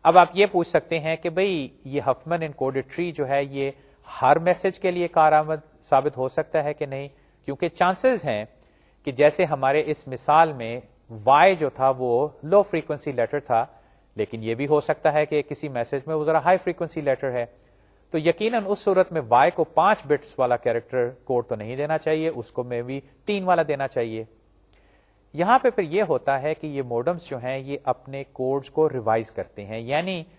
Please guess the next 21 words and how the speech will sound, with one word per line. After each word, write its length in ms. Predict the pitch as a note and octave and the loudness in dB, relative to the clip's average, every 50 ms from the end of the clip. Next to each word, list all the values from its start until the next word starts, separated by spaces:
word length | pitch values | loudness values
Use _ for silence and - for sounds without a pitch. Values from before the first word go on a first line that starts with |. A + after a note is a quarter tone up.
| _ _ _ _ | _ _ _ _
وہ 100 | - E3+ - | 0 2 2
اگری 300 | D#3+ D3+ C#3 F3 G#3+ A3+ | 2 0 0 0 -2 0
کر 160 | G#3+ - D#3 | 4 4 4
لیتے 280 | C3+ C3+ C3+ C3 - D3+ | 4 2 -2 -4 -4 -4
ہیں 80 | C#3+ C#3+ | -2 0
آپس 380 | B2+ A#2+ - - D3 - - | 0 0 0 -2 -4 -6 -8
میں 180 | A#2+ A2 G#2+ A2 - _ _ _ _ _ _ _ | -10 -10 -10 -10 -14 _ _ _ _ _ _ _
کہ 140 | - F3 D#3 - - - - | -4 -4 -4 -4 -6 2 6
ہر 280 | F3+ F#3 F#3+ G3 F#3+ F3+ - - | 8 8 8 8 4 0 -2 0
پانچ 320 | - G3+ G3+ G3+ G3 - E3+ | 2 4 4 4 2 0 -4
منٹ 260 | D#3 C#3 C3 B2+ - | -6 -6 -6 -6 -4
کے 100 | - A#2+ | -4 -4
بعد 300 | G#2 G2 G#2 G2 G2 G2 F#2 | -4 -2 -4 -4 -4 -6 -6
یا 140 | G#2+ A2+ A2 | -6 -2 -2
ہر 120 | C3 C3+ | -2 -2
تین 300 | C3 - E3 E3+ F3 E3 | -2 -4 -6 -6 -6 -6
منٹ 280 | D#3+ D3+ D3 C#3+ - - | -6 -6 -6 -6 -4 -6
کے 80 | C#3+ | -4
بعد 200 | B2 C3 B2+ B2 A#2+ - A#2+ | 0 2 2 2 0 -2 -10
یا 540 | A2+ A2 A2 B2+ E3+ A3+ C4 G#3 A#2 G#2 G#2+ - - _ _ _ _ _ - - - | -18 -8 -2 0 2 4 4 4 4 2 0 -4 -10 _ _ _ _ _ -20 0 6
ہر 300 | D#3 E3 E3+ F3 F3+ F3 | 10 12 12 12 10 8